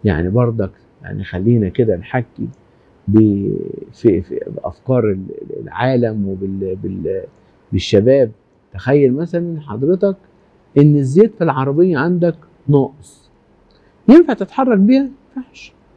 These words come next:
ده في مقاس للزيت، وتبص وتطلع المقاس بتاع الزيت وتشوف، آه، لا، ده زيت ناقص. وتشوف كمان إيه السبب، هل يكون مثلًا في مثلًا من تحت بي-، بي-، زيت بيخر ولا الموتور بياكل زيت، لازم تعرف.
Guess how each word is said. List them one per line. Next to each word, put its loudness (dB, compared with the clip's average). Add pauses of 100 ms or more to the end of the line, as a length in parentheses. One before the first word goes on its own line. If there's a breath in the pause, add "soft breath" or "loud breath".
(220)
ده 4
في 4
مقاس 0
للزيت، 2
وتبص -6
وتطلع -6
المقاس -10
بتاع -6
الزيت -2
وتشوف، -2
آه، 0
لا، -4
ده -6
زيت -8
ناقص. -8 (840 soft breath)
وتشوف 4
كمان -2
إيه -6
السبب، 2
هل 2
يكون -2
مثلًا -2
في 2
مثلًا -2
من -4
تحت -2
بي-، -2
بي-، -6 (200)
زيت 0
بيخر 0
ولا -8
الموتور -2
بياكل -4
زيت، -12
لازم 0
تعرف. 0